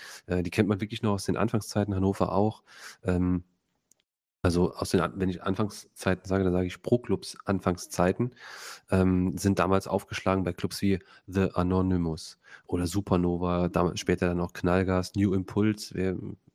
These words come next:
wem's vielleicht noch was sagt, äh, ein Hannover, letztlich auch bei Boys in the Hood. Und, äh, Hannover selbst galt neben Ari damals als einer der stärksten Zehner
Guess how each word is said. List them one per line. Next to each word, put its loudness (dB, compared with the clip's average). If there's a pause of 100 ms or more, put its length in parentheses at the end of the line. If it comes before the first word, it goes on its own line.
(240)
wem's -4
vielleicht -2
noch 0
was 0
sagt, 0 (320)
äh, 2
ein 4
Hannover, 4
letztlich -2
auch -2
bei -6
Boys -6
in -8
the -6
Hood. -6 (420)
Und, -4
äh, -2
Hannover 4
selbst 0
galt 0 (140)
neben -2
Ari 0
damals -4
als -6
einer -2
der -2
stärksten -4
Zehner -2